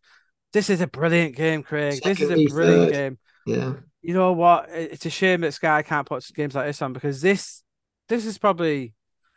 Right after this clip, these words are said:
Speaker 1: this is almost game of the day in the A F L, Craig, for me. Gillingham, Mansfield, second versus third, both flying high.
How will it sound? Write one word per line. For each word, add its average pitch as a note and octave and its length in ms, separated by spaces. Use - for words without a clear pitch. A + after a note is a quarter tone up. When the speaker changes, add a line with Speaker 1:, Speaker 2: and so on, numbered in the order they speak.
Speaker 1:
this A#3+ 140
is A#3 60
almost F3+ 300
game D#3+ 220
of D#3+ 40
the D#3+ 80
day G#3+ 180
in A#3 60
the E3 120
A D3 40
F C#3 120
L, D#3+ 140
Craig, G#3 300
for D#3+ 60
me. G#3 220
Gillingham, E3+ 300
Mansfield, F3+ 500
second G#3 240
versus F3 240
third, C#3+ 300
both G3 220
flying D3+ 540
high. C#3 360